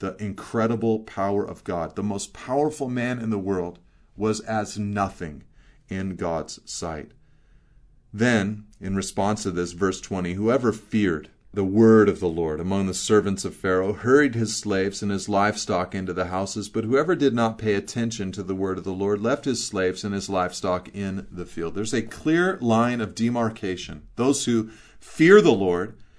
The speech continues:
bring their livestock inside. They hear the warning of the hail. They say, "Listen, I don't want to have anything to do with that.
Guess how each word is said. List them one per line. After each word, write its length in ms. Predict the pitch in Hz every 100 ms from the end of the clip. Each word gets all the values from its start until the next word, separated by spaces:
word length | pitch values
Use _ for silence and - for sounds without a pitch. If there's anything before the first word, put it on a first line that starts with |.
| _ _ -
bring 240 | 131 147
their 160 | 131 120
livestock 640 | 117 117 - 123 107 107
inside. 580 | 107 101 110 92 78 -
They 140 | 101
hear 240 | 101 117 117
the 120 | 113
warning 460 | 110 117 120 123
of 120 | 107 92
the 120 | 92
hail. 540 | 104 117 123 127 -
They 140 | 101 101
say, 260 | - 98
"Listen, 400 | 98 107 107 85
I 120 | 87 107
don't 120 | 110
want 120 | 110
to 40 |
have 140 | 104 107
anything 360 | 110 113 110
to 80 | 107
do 200 | 95 117
with 140 | 123 123
that. 280 | 127 143